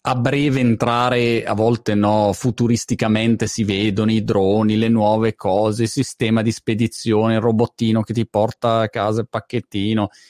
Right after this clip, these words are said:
eh, cioè quanto, mm, diciamo, ad oggi sono così, mm, butad, ehm, di marketing, eh, che comunque non, non impattano su, sulla maggior parte delle consegne,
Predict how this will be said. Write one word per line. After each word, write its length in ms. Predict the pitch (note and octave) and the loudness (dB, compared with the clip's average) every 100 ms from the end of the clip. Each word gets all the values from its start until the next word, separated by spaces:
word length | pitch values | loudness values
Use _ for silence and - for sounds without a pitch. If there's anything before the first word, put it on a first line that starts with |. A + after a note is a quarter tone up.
| _ _ | _ _
eh, 120 | - | -8
cioè 300 | A#2+ C#3 B2+ - | -6 -4 -6 -6
quanto, 680 | - G3+ A#3 - F#3 D#3+ - - _ C3+ | -2 2 2 2 2 2 -4 -20 _ -2
mm, 220 | A2 G#2+ | -2 -2
diciamo, 480 | - - G#2+ G#2+ G#2+ | -6 -4 0 0 0
ad 200 | A2+ A2 | -2 0
oggi 380 | B2 B2+ A2+ A2+ | 2 2 -2 -6
sono 880 | - A#2 A2+ A2 G#2+ G#2+ G2+ G2 F#2 | -2 0 2 2 2 2 2 0 -4
così, 400 | A2+ G2+ A2 F2 _ _ F#2 | -6 -4 -6 -8 _ _ -6
mm, 420 | F2+ E2+ E2+ F2 - | -4 -4 -6 -8 -12
butad, 920 | A2+ - G#2 A#2+ A#2 B2+ B2 B2+ G#2 | -12 -12 -4 -4 -2 -2 -2 0 0
ehm, 1300 | A#2+ A2+ A2 G#2+ G#2 A2 G#2 G2 F#2+ F2+ F2+ F2 F2 F#2+ - - - - - - - _ - | 2 4 4 2 2 0 0 2 0 0 -2 -2 -2 -6 -14 -20 -20 -20 -20 -20 -20 _ -4
di 120 | A2+ | 2
marketing, 920 | B2+ B2+ B2+ - B2+ - A#2+ A#2 A#2+ A2 | 2 2 -2 -4 -6 -2 0 2 4 2
eh, 260 | A2+ A2+ | 2 0
che 120 | G2+ G2+ | -2 -4
comunque 480 | A2 G#2+ A2 - | 0 0 0 0
non, 260 | A2 G#2 G2+ | 0 2 0
non 180 | G2 G#2 | 0 0
impattano 540 | G2 - A#2 - A2 | -2 -2 -4 -4 -6
su, 260 | G2 - G2+ | -4 -2 -2
sulla 200 | G2+ G#2 | 0 -2
maggior 240 | G#2 G#2 | -2 -2
parte 240 | G#2+ A2 A2 | -2 -2 -2
delle 100 | - | -2
consegne, 460 | A#2+ - B3 G3 | -2 0 0 0